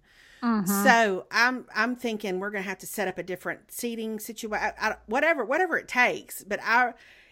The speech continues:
Speaker 2: this is a situation where I really have some, some A V requirements in my head. And I, I tend to watch most of my television on a computer, so I'm not normally picky about that. But this is different.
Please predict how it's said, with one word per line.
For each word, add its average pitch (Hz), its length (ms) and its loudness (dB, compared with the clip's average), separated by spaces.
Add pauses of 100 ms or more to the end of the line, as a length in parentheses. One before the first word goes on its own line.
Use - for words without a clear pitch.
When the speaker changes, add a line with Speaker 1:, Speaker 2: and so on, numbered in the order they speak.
Speaker 2:
this 269 220 -2
is 311 140 -2
a 269 40 -2
situation 220 600 -2
where 190 100 0
I 202 140 4
really 240 360 -2 (220)
have 208 240 0
some, 165 420 -4
some 165 220 -6
A 214 220 -2
V 208 180 0
requirements 180 720 0
in 175 80 -6
my 170 140 -2
head. 170 360 -2
And 170 160 -2
I, 269 360 2
I 240 160 0
tend 233 220 -4
to 190 60 -2
watch 175 280 0
most 185 240 -6
of 196 60 -4
my 196 100 0
television 160 560 -4
on 165 100 -2
a 165 60 -4
computer, 170 440 -4
so 185 140 -4
I'm 208 160 0
not 196 160 0
normally 180 320 -4
picky 196 300 -6
about 151 300 -4
that. 156 200 2
But - 160 -8
this 254 240 0
is 196 100 -6
different. - 420 -8